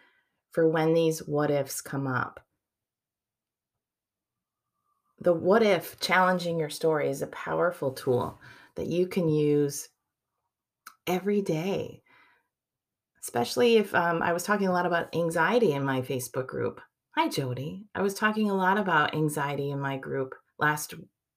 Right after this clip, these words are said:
last month in November. This is a great tool that I didn't share.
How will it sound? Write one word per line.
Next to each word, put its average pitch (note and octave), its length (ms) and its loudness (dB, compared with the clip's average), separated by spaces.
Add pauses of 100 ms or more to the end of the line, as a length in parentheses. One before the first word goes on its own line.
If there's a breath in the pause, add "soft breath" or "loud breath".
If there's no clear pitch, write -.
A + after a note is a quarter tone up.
(120)
last F3+ 440 2
month D3 320 2
in C#3 160 -2
November. D3+ 600 -2 (380 loud breath)
This G#3 160 2
is G#3+ 120 2
a G3 40 6
great F#3+ 320 4
tool F#3+ 200 2
that E3 120 2
I D#3 100 2
didn't D#3+ 240 2
share. - 480 0